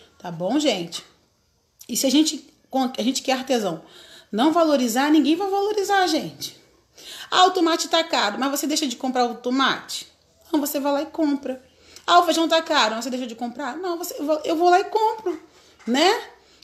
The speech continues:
Ah, o artesanato é supérfluo, ok. Se você não quer o artesanato,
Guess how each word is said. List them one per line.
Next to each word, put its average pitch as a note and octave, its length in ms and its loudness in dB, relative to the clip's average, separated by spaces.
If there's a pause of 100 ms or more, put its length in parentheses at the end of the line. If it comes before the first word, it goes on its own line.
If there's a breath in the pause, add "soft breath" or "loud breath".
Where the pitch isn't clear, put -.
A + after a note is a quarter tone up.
(160)
Ah, F#4 140 4
o F4 60 6
artesanato D4+ 480 0
é D#4 40 -2
supérfluo, A3+ 800 0
ok. F#4+ 680 0 (400)
Se - 120 -10
você E4+ 240 0
não B3+ 100 2
quer A#3 100 0
o G#3 60 4
artesanato, A3 760 -4